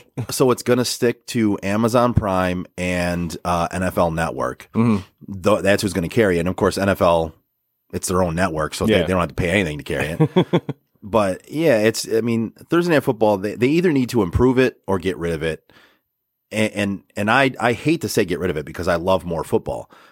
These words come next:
Speaker 1: but you need to improve the games or f-, figure out how to improve that in some way, shape,
Speaker 2: Yeah.
Speaker 1: or form.
Speaker 2: Like with bye weeks or something like that. You have
Speaker 1: Something
Speaker 2: to.
Speaker 1: like that. You ha-,
Speaker 2: One hundred percent.
Speaker 1: you have to incorporate the bye weeks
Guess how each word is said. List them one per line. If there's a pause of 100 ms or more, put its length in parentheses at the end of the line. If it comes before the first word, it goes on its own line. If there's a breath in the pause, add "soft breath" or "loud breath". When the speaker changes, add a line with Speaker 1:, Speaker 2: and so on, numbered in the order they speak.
(240 soft breath)
Speaker 1:
but
you
need
to
improve
the
games
or
f-,
figure
out
how
to
improve
that
in
some
way,
shape,
Speaker 2:
Yeah.
Speaker 1:
or
form.
Speaker 2:
Like
with
bye
weeks
or
something
like
that.
You
have
Speaker 1:
Something
Speaker 2:
to.
Speaker 1:
like
that.
You
ha-,
Speaker 2:
One
hundred
percent.
Speaker 1:
you
have
to
incorporate
the
bye
weeks